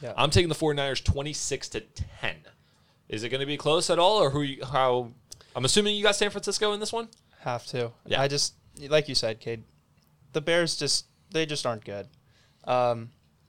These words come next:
Speaker 1: you know, I, I've never really been a huge Justin Fields fan, even, even through college. So I don't, I just, I don't see any way really the Bears could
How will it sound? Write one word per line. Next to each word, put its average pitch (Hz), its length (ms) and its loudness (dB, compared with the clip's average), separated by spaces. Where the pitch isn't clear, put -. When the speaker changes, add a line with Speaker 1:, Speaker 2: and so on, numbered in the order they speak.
Speaker 1:
you 147 100 -4
know, 156 200 4
I, 156 300 2
I've 151 140 0
never 180 400 0
really 151 540 -4
been 147 160 4
a 139 60 2
huge 147 500 -6
Justin 135 360 -2
Fields 127 300 -6
fan, 156 300 -2
even, 135 460 -4
even 135 240 -6
through 127 160 -10
college. 123 480 -2
So 104 240 -4
I 120 120 0
don't, 120 200 0
I 127 100 0
just, 131 220 -4
I 123 80 -2
don't 123 140 -4
see 120 220 -2
any 120 180 -2
way 113 240 -4
really 107 340 -6
the 117 100 -6
Bears 113 340 -4
could 107 160 -10